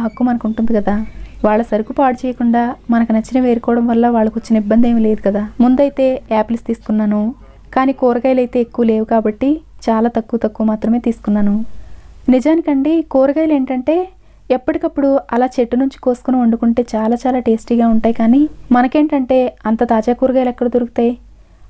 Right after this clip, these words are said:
అంతేకాకుండా దొరికినా కానీ ఇలా వారానికి ఒకసారే దొరుకుతాయి. అందుకే వాటినే తెచ్చుకుని ఫ్రిడ్జ్లో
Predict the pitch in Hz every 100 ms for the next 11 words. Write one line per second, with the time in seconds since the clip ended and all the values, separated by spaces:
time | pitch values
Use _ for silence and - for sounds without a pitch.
0 | - 254 285 285 277 262 254 254 247 -
1 | - - - - 254 247 277 285 277 277
2 | 294 254 240 233 247 240 240 - 240 254
3 | 233 220 - - - - - - - -
4 | 254 247 277 269 - 240 233 233 262 247
5 | 240 - 262 233 220 226